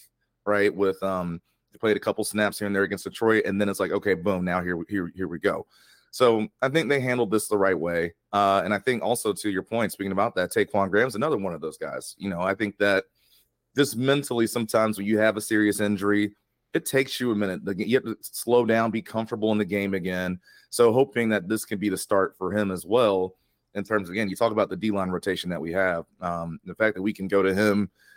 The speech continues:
you know, spell some guys for a couple of plays, and, and yeah, we all know how good he can be against the run too. So, um, yeah, I just think it, it was a matter of time for him to get that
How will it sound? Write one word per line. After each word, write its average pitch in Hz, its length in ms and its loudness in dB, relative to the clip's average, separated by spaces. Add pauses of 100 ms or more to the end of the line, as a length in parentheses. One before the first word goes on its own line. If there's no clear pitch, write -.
(140)
you 92 100 -4
know, 87 60 -4
spell 107 340 2
some 104 180 -6
guys 101 240 2
for - 80 -2
a 95 60 -2
couple 98 260 0
of 92 80 -6
plays, 95 400 2
and, 92 220 -6
and 87 320 -6 (340)
yeah, - 160 -4
we 120 180 4
all 123 140 4
know 113 160 4
how 107 140 0
good 101 160 -4
he 104 80 -4
can 98 120 -8
be 90 140 -6
against 85 240 -10
the 87 80 -8
run 85 300 -4
too. 80 280 -2
So, 85 360 -2 (460)
um, 90 540 2
yeah, 131 140 4
I 113 60 4
just 120 160 -10
think 120 220 0
it, 107 220 0
it 104 140 -2
was 113 200 2
a 110 40 -6
matter 107 320 2
of 104 80 -2
time 101 280 -2
for 95 120 -8
him 98 120 -4
to 90 60 -8
get 87 200 -4
that - 180 -4